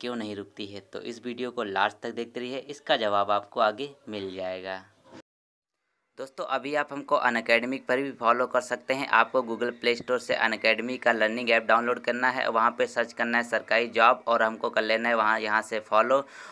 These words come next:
और यहाँ पर रेलवे, बैंक, एसएससी, पुलिस व अन्य नौकरियों का क्रैश कोर्स चला रहे हैं। यहाँ पर विधिवत रूप से हर एक लेसन मिल जाता है हर विषय का,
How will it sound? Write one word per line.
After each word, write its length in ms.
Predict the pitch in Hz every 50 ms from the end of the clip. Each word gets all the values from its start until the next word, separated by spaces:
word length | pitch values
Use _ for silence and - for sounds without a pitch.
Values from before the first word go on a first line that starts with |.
| - -
और 160 | - 127 139 139
यहाँ 220 | 135 135 139 - -
पर 80 | 147
रेलवे, 340 | 127 127 123 120 120 135 139
बैंक, 280 | 123 123 123 127 123 127
एसएससी, 340 | 120 113 113 107 107 123 127
पुलिस 320 | - - 117 120 120 117
व 60 | 120 120
अन्य 200 | 117 120 120 117
नौकरियों 380 | 117 113 - 117 113 120 123 117
का 140 | - 127 123
क्रैश 320 | - - 110 113 117 117 -
कोर्स 240 | - 117 117 117 117
चला 280 | - 107 104 104 110 123
रहे 120 | 120 120 120 127
हैं। 200 | 131 131 131 131
यहाँ 220 | 120 113 113 123
पर 160 | 120 - 127 117
विधिवत 400 | 101 113 101 113 127 135 113 120
रूप 140 | 127 120 120
से 200 | - 135 135 127
हर 220 | 120 110 113 120 123
एक 180 | 120 120 120
लेसन 300 | 120 110 110 107 - 120
मिल 180 | 117 117 113 113
जाता 300 | 113 117 113 - - 120
है 180 | 117 117 117 117
हर 240 | 117 113 113 117 120 110
विषय 300 | 113 110 - - 120 120
का, 180 | - 131 135